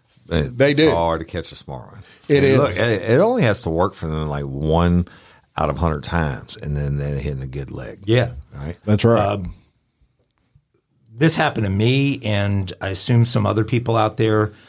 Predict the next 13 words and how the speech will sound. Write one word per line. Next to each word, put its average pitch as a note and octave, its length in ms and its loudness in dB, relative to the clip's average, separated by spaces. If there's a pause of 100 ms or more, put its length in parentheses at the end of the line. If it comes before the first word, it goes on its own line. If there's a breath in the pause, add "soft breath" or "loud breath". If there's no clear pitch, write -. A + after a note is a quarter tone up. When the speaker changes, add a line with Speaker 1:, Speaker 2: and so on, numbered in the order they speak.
(300 soft breath)
Speaker 3:
did G2+ 180 -2
the, F2+ 300 -2 (120)
the F#2+ 140 -8
same G#2+ 280 0
thing. G#2+ 460 0
For A2+ 260 0
a G2 80 0
while, B2+ 640 2 (480)
we B2+ 140 0
used A#2+ 600 2
one A#2 340 2
email A#2+ 480 2
address A#2 680 -2